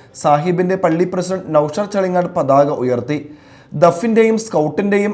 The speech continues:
അകമ്പടിയോടുകൂടി മഹൽ കമ്മിറ്റി അംഗങ്ങളും യുവജനങ്ങളും അണിനിരന്ന നബിദിന ഘോഷയാത്ര നടന്നു. മാരേക്കാട് മഹൽ ജുമാ മസ്ജിദ് അങ്കണത്തിൽ മഹൽ പ്രസിഡന്റ് കെ എ ഇബ്രാഹിം പതാക ഉയർത്തി. ഖത്തീബ് ഹാളിൽ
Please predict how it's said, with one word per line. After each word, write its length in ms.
അകമ്പടിയോടുകൂടി 680
മഹൽ 280
കമ്മിറ്റി 340
അംഗങ്ങളും 340
യുവജനങ്ങളും 580
അണിനിരന്ന 420
നബിദിന 360
ഘോഷയാത്ര 480
നടന്നു. 260
മാരേക്കാട് 520
മഹൽ 220
ജുമാ 200
മസ്ജിദ് 420
അങ്കണത്തിൽ 420
മഹൽ 260
പ്രസിഡന്റ് 440
കെ 100
എ 20
ഇബ്രാഹിം 560
പതാക 360
ഉയർത്തി. 360
ഖത്തീബ് 460
ഹാളിൽ 220